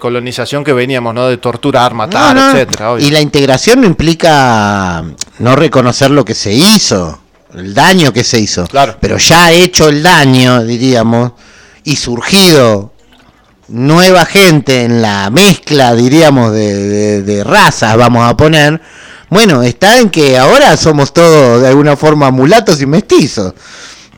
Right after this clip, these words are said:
Speaker 2: Somos así, entonces tenemos de las dos cosas en la sangre, todos venimos de, de ca-, de cruzas.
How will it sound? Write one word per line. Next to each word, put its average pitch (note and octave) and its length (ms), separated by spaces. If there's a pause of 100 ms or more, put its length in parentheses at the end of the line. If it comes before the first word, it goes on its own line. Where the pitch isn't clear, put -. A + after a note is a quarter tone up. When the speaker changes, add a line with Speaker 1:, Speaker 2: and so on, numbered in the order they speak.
Speaker 2:
Somos E3+ 300
así, E3 520
entonces D#3+ 360
tenemos A3+ 360
de C3+ 80
las A#2+ 160
dos C#3+ 160
cosas A3 420
en A2 140
la A2+ 100
sangre, G#2 520
todos F3+ 440
venimos A2 420
de, G2+ 360 (440)
de G#2+ 220
ca-, C3 180
de B2 260
cruzas. B2 680